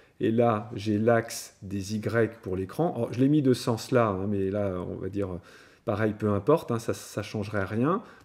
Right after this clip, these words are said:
Donc ici j'ai le Y à l'écran. Quelles sont les coordonnées de ce point-là dans mon repère ? Donc, par exemple, ici, vous voyez, je serais obligé de continuer donc, celui qui est noir, là,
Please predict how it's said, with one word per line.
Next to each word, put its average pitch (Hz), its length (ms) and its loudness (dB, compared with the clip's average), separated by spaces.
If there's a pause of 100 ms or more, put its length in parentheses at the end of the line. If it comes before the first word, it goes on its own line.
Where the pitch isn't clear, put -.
Donc 107 140 -8
ici 120 300 -4
j'ai 107 160 -2
le 101 200 -2
Y 113 420 -2
à 98 40 -6
l'écran. - 640 -6 (1040)
Quelles 170 220 8
sont 160 380 2 (400)
les 143 160 6
coordonnées 139 720 6
de 113 160 -2
ce 107 160 -2
point-là 113 680 0 (400)
dans 165 440 2
mon 156 240 4
repère ? 107 520 2
Donc, 117 80 -12
par 107 180 -10
exemple, 160 280 -6
ici, 185 200 -4
vous 151 60 0
voyez, 139 120 2
je 147 60 -8
serais - 140 -4
obligé 123 340 2
de - 60 -4 (120)
continuer 151 800 4
donc, 113 180 -6
celui 120 360 0
qui 104 380 0
est - 20 -2
noir, 147 420 0
là, 175 200 -2